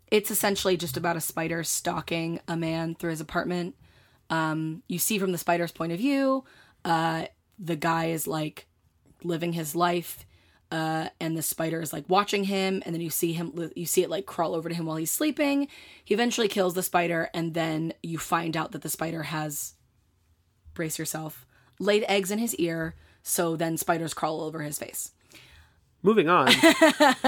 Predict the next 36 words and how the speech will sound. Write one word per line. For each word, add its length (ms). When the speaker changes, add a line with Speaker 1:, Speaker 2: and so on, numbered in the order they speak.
Speaker 1:
It 120
actually 360
was, 160
I, 240
I, 180
it 180
was 140
a 60
good, 160
I 80
think 280
it 120
was 120
a 40
good 160
twist. 380
It 80
was, 220
it 80
was 120
horrifying. 540
If 120
you 80
hate 180
spiders, 480
it's 320
one 160
of 40
the 80
worst 240
things 160
you 60
could 80
ever 140
possibly 340
watch, 340